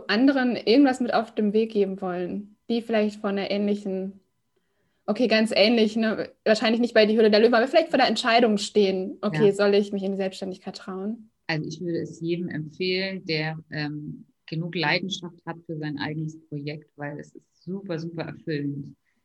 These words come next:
Speaker 2: Es ist, es ist so schön, jeden Tag aufzustehen und zu sagen, „Hey, ich entscheide jetzt selber, wie viel Kraft und Power stecke ich in was rein, ne? Und ich weiß auch, dass es für mich ist und dass es, ja,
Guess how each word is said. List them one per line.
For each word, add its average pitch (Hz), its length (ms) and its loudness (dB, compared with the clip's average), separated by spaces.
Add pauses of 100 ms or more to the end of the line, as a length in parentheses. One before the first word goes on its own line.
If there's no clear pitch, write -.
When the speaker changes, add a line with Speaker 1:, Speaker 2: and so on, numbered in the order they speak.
(160)
Speaker 2:
Es 156 160 -18
ist, 170 240 -10 (240)
es 156 140 -16
ist 160 140 -12
so 233 200 0
schön, 226 920 -4 (100)
jeden 196 180 -6
Tag 180 280 -10
aufzustehen 190 760 -6
und 175 80 -10
zu 170 140 -16
sagen, 170 280 -6
„Hey, 165 180 -8
ich 165 60 -14 (280)
entscheide 175 440 -6
jetzt 160 420 -10
selber, 226 500 -4 (320)
wie 165 140 -6
viel 247 600 -4 (400)
Kraft - 440 -8
und 165 240 -10
Power 190 320 -4
stecke 180 300 -8
ich 165 180 -14
in 151 180 -4
was 151 300 -12
rein, 135 420 -6
ne? 151 140 -8
Und 160 180 -10
ich - 160 -12
weiß 165 220 -4
auch, 165 100 -10
dass 165 160 -12
es 160 200 -16
für 180 100 -4
mich 170 320 -4
ist - 160 -16
und 151 180 -8
dass 151 180 -8
es, 151 200 -14 (640)
ja, 143 260 -4